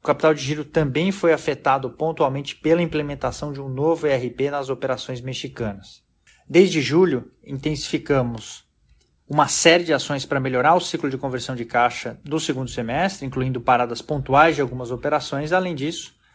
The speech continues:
já estão ocorrendo algumas entradas de caixa, dados prazos contratuais de recebimento dos clientes. O slide dezesseis mostra o fluxo de caixa operacional da Tupi, que apresenta um consumo de dez milhões no período,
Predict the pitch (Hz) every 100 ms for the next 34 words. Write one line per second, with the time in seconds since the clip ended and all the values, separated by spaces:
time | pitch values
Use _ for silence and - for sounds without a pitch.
0 | _ - _ - 143 170 - - 185 190
1 | 180 139 147 139 135 131 135 131 127 123
2 | 131 143 143 135 - 139 127 135 127 -
3 | 131 127 127 - 151 139 139 131 127 127
4 | 127 135 135 139 135 123 117 123 - _
5 | _ _ _ - _ _ 131 - 143 120
6 | 104 - - _ _ _ _ _ _ _
7 | _ _ _ _ 170 151 165 175 160 143
8 | 151 143 160 151 135 147 139 - 135 -
9 | 151 - 135 123 147 143 156 135 135 127
10 | - 127 139 175 151 143 120 143 185 190
11 | 135 135 123 135 131 - 127 - 131 123
12 | 139 160 151 135 135 127 123 120 117 151
13 | 175 139